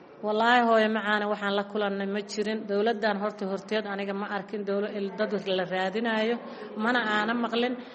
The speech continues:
Dowladdan laba sano iyo bar ayay, i-, ay maaragtay sii maraysaa, ilaa haddana waa soconnay. Markaa maagna la kulma, een, xildhibaano ama madaxda raadiyana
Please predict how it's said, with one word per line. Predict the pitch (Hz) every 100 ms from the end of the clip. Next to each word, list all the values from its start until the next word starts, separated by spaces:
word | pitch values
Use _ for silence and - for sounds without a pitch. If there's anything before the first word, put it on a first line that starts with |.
| - -
Dowladdan | 220 233 285 285 269 226 196 - - -
laba | 208 247
sano | 285 269 269
iyo | 247 240 220
bar | 269 269 - -
ayay, | 220 247 240 233
i-, | 226 220 220
ay | 220 214 208
maaragtay | 220 220 208 214 196 185
sii | 214 214
maraysaa, | 247 240 240 240 240 - -
ilaa | 254 262
haddana | 220 214 208
waa | 202 196
soconnay. | - 202 220 254 254 - - - - -
Markaa | 277 285 320
maagna | 285 262 269 277
la | 247 -
kulma, | 285 277 254 233
een, | 226 220 214 214
xildhibaano | 220 220 220 220 254
ama | 240 226 240
madaxda | 233 233 233 233
raadiyana | 214 220 220 240 226 220